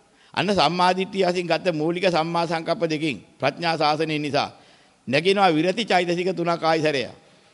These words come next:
අන්න ඒකට කියනවා පාණාතිපාතා වේරමණී, අදින්නාදානා වේරමණී, කාමීසු මිච්ඡාචාරා වේරමණී, අයං උච්චති භික්ඛවේ සම්මා කම්මන්තු. අන්න සම්මා වාචා, සම්මා කම්මන්ත. ඔය ටිකේ පිහිටපු කෙනාගේ යම් ජීවිත පැවැත්මක් ඇත්නම්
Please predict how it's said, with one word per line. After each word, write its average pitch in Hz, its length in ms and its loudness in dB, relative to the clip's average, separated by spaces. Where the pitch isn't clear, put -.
අන්න 185 160 2
ඒකට 208 220 0
කියනවා 175 340 0
පාණාතිපාතා 175 880 2
වේරමණී, 170 420 0
අදින්නාදානා 170 720 0
වේරමණී, 165 320 -2
කාමීසු 165 400 0
මිච්ඡාචාරා 170 680 2
වේරමණී, 160 360 -2
අයං 165 180 2
උච්චති 175 240 -6
භික්ඛවේ 160 360 -2
සම්මා 151 340 0
කම්මන්තු. 143 540 0
අන්න 190 160 0
සම්මා 180 460 2
වාචා, 175 360 4
සම්මා 170 380 2
කම්මන්ත. 165 480 -2
ඔය 170 140 2
ටිකේ 220 240 2
පිහිටපු 185 380 -2
කෙනාගේ 180 380 2
යම් 170 140 0
ජීවිත 170 280 -2
පැවැත්මක් 175 540 0
ඇත්නම් 160 360 -4